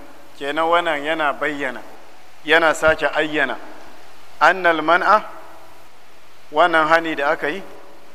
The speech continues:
yakunu mutanawilan li hurmatil qabril munfarid, zai zanto yana shafar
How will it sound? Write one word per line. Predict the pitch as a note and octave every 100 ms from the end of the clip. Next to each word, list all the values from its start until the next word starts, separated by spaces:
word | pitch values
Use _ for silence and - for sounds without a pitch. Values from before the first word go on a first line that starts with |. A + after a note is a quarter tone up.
| - - - - -
yakunu | C3+ C3 C#3+ F3 E3+
mutanawilan | D#3 D#3 D#3 C#3+ D3+ E3 E3 E3+ E3+ F3 F3+ - -
li | D3
hurmatil | D3 G#3 G3 F#3+ F#3
qabril | F#3 F3 F3 D#3+
munfarid, | D#3+ D#3 - D#3+ D3+ - - - - - - - - - - - - - -
zai | C3+ D#3 E3+
zanto | D3+ E3 D#3+ E3 D#3+
yana | E3 E3+ D#3+ C#3+
shafar | - C#3+ C3+ D#3+ E3